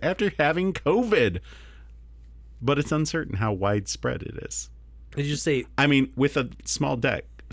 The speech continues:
Speaker 1: with a small dick, nothing is gonna be very widespread.
Speaker 2: That's true. Did you say anecdotal?
Speaker 1: Anecdotal. That is
Speaker 2: Speaking
Speaker 1: what I
Speaker 2: of,
Speaker 1: said.
Speaker 2: speaking of ant dicks, the topic was highlighted in the How to Do It Sexual Advice podcast by Slate, another po-, another podcast I don't listen to.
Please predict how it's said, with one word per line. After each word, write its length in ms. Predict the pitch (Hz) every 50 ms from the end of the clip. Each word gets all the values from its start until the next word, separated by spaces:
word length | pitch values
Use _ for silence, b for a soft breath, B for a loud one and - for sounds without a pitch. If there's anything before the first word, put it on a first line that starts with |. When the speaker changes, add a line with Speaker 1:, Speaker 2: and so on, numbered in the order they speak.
| - -
Speaker 1:
with 140 | 127 110 107
a 40 | 101
small 240 | - - 120 120
dick, 280 | 110 107 113 95 - -
nothing 340 | 104 104 104 - - 104 98
is 100 | 92 -
gonna 120 | 101 92 87
be 100 | 90 87
very 200 | - 92 82 82
widespread. 600 | 82 82 78 78 - - - - - 80 104 - - -
Speaker 2:
That's 140 | - -
true. 220 | - - 87 80 78 - -
Did 120 | - 113 120
you 60 | 143
say 200 | 151 165 156 139
anecdotal? 640 | 123 120 117 117 - - 113 107 110 120 131 131 - - -
Speaker 1:
Anecdotal. 560 | - 107 110 120 - - 104 98 110 - - - - -
That 100 | - 95
is 80 | 95 95
Speaker 2:
Speaking 60 | 151 127
Speaker 1:
what 60 | -
I 20 | -
Speaker 2:
of, 40 |
Speaker 1:
said. 140 | - 104 95
Speaker 2:
speaking 240 | - - 202 190 151
of 60 | 113
ant 220 | 117 123 139 135 -
dicks, 460 | 98 90 92 - - - - - - - - - - - B B B B B - - - - - - - -
the 240 | 120 131 131 127 120
topic 440 | - - 170 185 185 185 185 156
was 140 | 147 143 127 113
highlighted 500 | 131 135 139 143 143 135 127 127 123 117
in 180 | 117 117 113
the 220 | 117 117 113 113 117
How 320 | 117 107 139 151 160 190
to 180 | 190 - - 156
Do 220 | 143 131 156 156
It 140 | 156 160 156
Sexual 400 | - - 175 180 - - 156 143
Advice 340 | 127 117 104 117 104 104 -
podcast 580 | - - 104 98 98 - 107 104 101 101 - -
by 140 | 101 95
Slate, 460 | 98 - - 151 165 165 135 107 - - b b b b b b b b b
another 280 | 110 110 120 123 127 127
po-, 120 | 120 143 -
another 320 | - 120 117 139 165 175 165
podcast 420 | - 120 107 98 - 107 98 - 101
I 60 | 95
don't 240 | 90 - 104 92 85
listen 240 | 82 - - 82 78
to. 140 | - 80